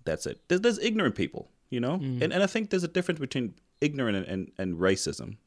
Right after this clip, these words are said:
Speaker 1: You know, there's some people that are stupid and, and refuse to sort of change with the times, but they're not gonna be like, you know, "I refuse you entry to here," or, "I refuse
Speaker 2: Yeah,
Speaker 1: you service,
Speaker 2: right.
Speaker 1: I refuse you," you know, I don't sort of say, they, they, old people, <laughs> you know, that, that don't have any malice behind it. It's just the culture that they grew up in,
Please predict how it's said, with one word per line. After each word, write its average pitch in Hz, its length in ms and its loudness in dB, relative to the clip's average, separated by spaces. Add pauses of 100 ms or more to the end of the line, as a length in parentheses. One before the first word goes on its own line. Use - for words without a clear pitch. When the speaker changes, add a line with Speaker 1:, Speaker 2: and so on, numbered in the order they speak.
(360)
Speaker 1:
You 117 80 -4
know, 139 80 2
there's 196 160 4
some 262 100 4
people 240 180 2
that 175 40 4
are 143 40 4
stupid 160 300 2
and, 135 160 4
and 117 140 2
refuse 131 480 2
to 120 80 -4
sort 110 180 0
of 104 80 0
change 107 320 -2
with 98 60 -4
the 95 80 -4
times, 107 260 0 (440)
but 151 100 2
they're 165 80 6
not 180 240 2
gonna 110 220 2
be 90 140 2
like, 80 360 0 (140)
you 90 80 -6
know, 85 100 -4
"I 76 80 2
refuse 87 540 0
you 76 80 -2
entry 82 300 -4
to 76 100 -2
here," 76 240 -2
or, 73 200 -2
"I 69 60 0
refuse 82 380 2
Speaker 2:
Yeah, 135 140 8
Speaker 1:
you 120 120 4
service, 123 300 4
Speaker 2:
right. 90 80 0
Speaker 1:
I - 20 4
refuse 90 640 -2
you," 85 400 -2
you 85 80 -2
know, 82 100 0
I 92 120 4
don't 90 360 -2
sort 82 140 -2
of 82 160 -6
say, - 100 -8 (300)
they, - 100 -6 (100)
they, 175 140 -14 (140)
old 180 320 2
people, - 380 -8 (160)
<laughs> - 140 2
you 131 120 2
know, 160 320 6 (420)
that, 180 240 0
that 180 140 6
don't 175 160 6
have 147 180 2
any 127 140 6
malice 101 440 6
behind 78 360 -8
it. 73 80 0
It's - 100 0
just - 240 0
the 90 60 0
culture 95 340 0
that 85 200 -8
they 76 60 -4
grew 82 280 0
up - 160 -6
in, - 160 -10